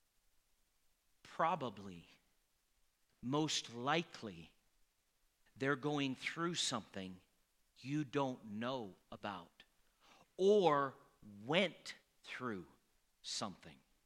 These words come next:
that has shaped the way they see situations and the way they think. And the Lord's trying to help them have a transformation of thinking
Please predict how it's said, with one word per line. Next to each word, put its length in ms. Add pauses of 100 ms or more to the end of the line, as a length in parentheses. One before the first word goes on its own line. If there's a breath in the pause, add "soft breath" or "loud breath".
(800 soft breath)
that 120
has 200
shaped 880 (520)
the 100
way 220
they 180
see 560
situations 920
and 100
the 60
way 160
they 140
think. 320 (840 soft breath)
And 120
the 60
Lord's 420
trying 420
to 300 (300 soft breath)
help 460
them 180
have 220
a 60
transformation 1040
of 80 (120)
thinking 380